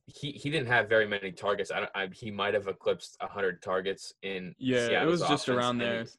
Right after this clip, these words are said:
Speaker 2: Super efficient.
Speaker 1: it, yeah, it was just ridiculously efficient. I think he had finished with, like, ten touchdowns and finished in, like, the mid wide receiver two range. And that's about where I see A J Brown finishing this upcoming season.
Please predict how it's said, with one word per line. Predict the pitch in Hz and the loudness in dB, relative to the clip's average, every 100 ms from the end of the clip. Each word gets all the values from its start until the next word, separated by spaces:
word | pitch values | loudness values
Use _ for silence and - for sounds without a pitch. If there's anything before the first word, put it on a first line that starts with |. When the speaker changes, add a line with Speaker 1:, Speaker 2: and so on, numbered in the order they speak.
| - | -18
Speaker 2:
Super | - - 175 131 | -10 -4 -2 -2
efficient. | 117 127 117 104 | -2 0 2 2
Speaker 1:
it, | - _ _ _ _ _ | 0 _ _ _ _ _
yeah, | - 113 87 | -2 0 2
it | 104 | 2
was | 107 | 0
just | 92 - _ | -6 -8 _
ridiculously | 104 92 107 - 101 - 101 | -6 -4 -4 -2 -2 0 -4
efficient. | 90 - 90 - 87 - _ _ _ - | -4 -4 -6 -6 -12 -12 _ _ _ -12
I | |
think | 92 92 | -6 -4
he | 95 | -4
had | 90 | -6
finished | - 104 - | -4 -6 -6
with, | 87 | -4
like, | 87 | -4
ten | - 104 | -4 -8
touchdowns | 101 92 - 101 95 95 | -4 -4 -2 -2 -2 -2
and | 90 | -6
finished | - 95 92 - | -8 -10 -10 -8
in, | 95 | -8
like, | 92 90 - | -6 -6 -4
the | |
mid | 90 95 92 | -2 0 -2
wide | 90 87 87 | 0 -2 -2
receiver | 90 101 90 90 - | -8 -8 -10 -10 -10
two | 98 | -8
range. | 87 85 87 87 | -6 -6 -6 -6
And | 95 | -2
that's | 143 - | -2 -2
about | 131 117 107 | 2 4 6
where | 107 | 6
I | 101 | 4
see | 98 - 104 98 | 2 -2 -6 -4
A | 95 | -4
J | 101 98 | 0 0
Brown | 87 95 90 | 0 -2 -2
finishing | - 95 90 90 85 | -6 -8 -6 -8 -10
this | 87 | -8
upcoming | 90 85 87 87 | -8 -6 -8 -10
season. | 85 82 87 90 | -12 -12 -12 -12